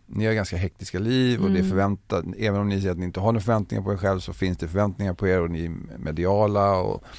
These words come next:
Speaker 1: era, er, ert liv handlar ju om att vara på något sätt publik.
Speaker 2: Mm.
Speaker 1: Och då behöver man ju en återhämtningsfas.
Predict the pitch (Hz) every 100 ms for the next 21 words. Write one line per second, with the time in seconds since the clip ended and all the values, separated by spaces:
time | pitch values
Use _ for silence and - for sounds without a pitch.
0 | - - - - - 98 95 - 107 -
1 | 120 110 101 120 117 101 101 120 95 90
2 | 85 - 90 85 78 101 127 - - -
3 | 190 185 190 - - - - - - 107
4 | 113 120 120 113 110 - 104 - 98 87
5 | 92 92 - - - - -